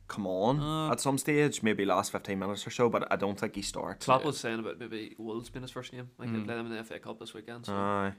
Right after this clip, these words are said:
Speaker 3: they might not play.
Speaker 1: All right then. So from tomorrow, um, we have, we have four games then. Um, Everton at home to Brighton. Oren, surely there's only,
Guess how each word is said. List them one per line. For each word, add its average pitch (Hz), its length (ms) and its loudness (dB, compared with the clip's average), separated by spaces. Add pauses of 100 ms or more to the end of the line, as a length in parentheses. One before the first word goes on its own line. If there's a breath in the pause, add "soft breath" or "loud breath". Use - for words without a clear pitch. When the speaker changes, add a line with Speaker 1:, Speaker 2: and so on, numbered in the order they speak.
(160)
Speaker 3:
they 104 60 -20
might 107 140 -16
not 95 180 -20
play. - 140 -16 (1200 loud breath)
Speaker 1:
All 220 60 6
right 170 160 8
then. 170 160 8
So 156 240 8
from 147 240 4
tomorrow, 147 640 8
um, 120 240 8
we 110 140 4
have, 107 240 2
we 110 80 2
have 104 80 -2
four 113 240 0
games 117 340 2
then. 120 400 4
Um, 107 380 4
Everton 117 380 6
at 107 80 0
home 110 200 0
to 107 60 -2
Brighton. 120 480 -2
Oren, 123 300 -4 (920 soft breath)
surely 98 380 4
there's 95 160 4
only, 98 340 4